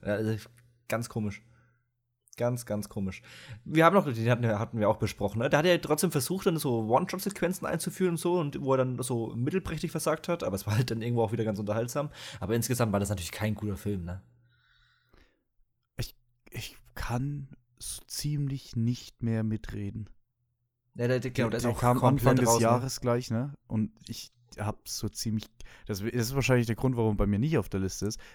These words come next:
Speaker 2: weil ich so ziemlich keine Erinnerung mehr an den hab.
Speaker 1: Das spricht ja auch nicht zwingend für ihn. <laughs>
Speaker 2: Richtig. Ja, es, es werden auch, also, es werden auch noch zwei Filme kommen, die exakt deswegen auf meiner Liste gelandet sind. Äh, bei dem ist es halt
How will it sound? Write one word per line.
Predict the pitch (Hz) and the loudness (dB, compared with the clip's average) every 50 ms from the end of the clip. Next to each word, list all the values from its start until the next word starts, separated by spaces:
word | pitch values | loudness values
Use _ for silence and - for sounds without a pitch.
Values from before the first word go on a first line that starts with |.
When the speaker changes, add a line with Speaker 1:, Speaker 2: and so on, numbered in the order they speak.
| _ | _
Speaker 2:
weil | - 90 | -4 -4
ich | 92 - | -4 -2
so | - 98 | -6 -6
ziemlich | - - - 135 135 131 131 - - _ | -6 -4 -4 -2 -2 -2 -4 -6 -8 _
keine | - - 113 117 113 117 113 | -4 -2 -2 0 0 0 -2
Erinnerung | 101 - 110 110 95 92 90 87 | -2 -2 -2 -2 0 0 0 0
mehr | 87 87 80 | 0 0 -2
an | 85 80 | -2 -2
den | 90 82 87 | -2 -2 -2
hab. | 87 - - - - - - _ _ _ _ _ _ _ _ _ _ _ _ _ _ | -2 -2 -4 -8 -8 -14 -20 _ _ _ _ _ _ _ _ _ _ _ _ _ _
Speaker 1:
Das | - 135 123 113 | -6 -4 -4 -4
spricht | - - - 120 123 | -4 -2 0 2 2
ja | 113 | 4
auch | 113 | 4
nicht | 120 113 113 | 2 2 2
zwingend | - 110 107 98 | 0 -2 -2 -2
für | - 98 98 95 | -2 -4 -4 -4
ihn. | 92 - _ | -6 -4 _
<laughs> | - 120 - - - - - - - - | -2 -2 -2 -4 -14 -20 -20 -10 -4 -2
Speaker 2:
Richtig. | - 165 - - - - - - _ | -2 -2 -2 -6 -10 -10 -10 -14 _
Ja, | - 113 113 | -2 -2 -2
es, | 82 - - - - | -2 -4 -8 -10 -14
es | - - - - | -14 -14 -10 -6
werden | 120 131 127 107 | -4 -4 -4 -4
auch, | 120 127 123 - | -6 -6 -6 -6
also, | 82 101 107 110 117 110 107 87 | -8 -8 -8 -8 -8 -8 -8 -8
es | - - - | -10 -8 -4
werden | 110 113 123 | 0 2 2
auch | 120 113 | 4 4
noch | 113 110 | 2 2
zwei | - - - 110 | 0 2 2 2
Filme | 107 - 120 120 123 120 | 2 4 2 2 2 2
kommen, | 110 - 127 127 131 113 101 90 - - | 0 0 0 2 2 2 0 0 -2 -4
die | 92 98 92 - - | -4 -4 -4 -4 -4
exakt | - 101 - - - 117 - - | -6 -6 -4 -4 -4 -6 -2 -2
deswegen | 120 110 - - 107 107 95 95 | -2 -2 0 -2 -2 -2 -2 -4
auf | 90 95 101 | -4 -2 -2
meiner | 98 95 92 95 | 0 0 0 0
Liste | 101 135 156 - - 87 90 | 0 -2 -2 -4 -4 -6 -4
gelandet | 98 85 87 92 98 92 - | -2 -2 -2 -2 -2 -4 -4
sind. | - 98 107 127 - - - - _ _ - | -4 -4 -4 -4 -10 -18 -20 -20 _ _ -4
Äh, | - 90 95 87 - - 80 - | 0 0 0 0 0 -4 -12 -2
bei | _ 101 104 | _ 0 2
dem | 98 113 120 131 | 2 0 0 0
ist | 127 - | -2 -4
es | 107 107 | -2 -2
halt | 110 104 | -2 -2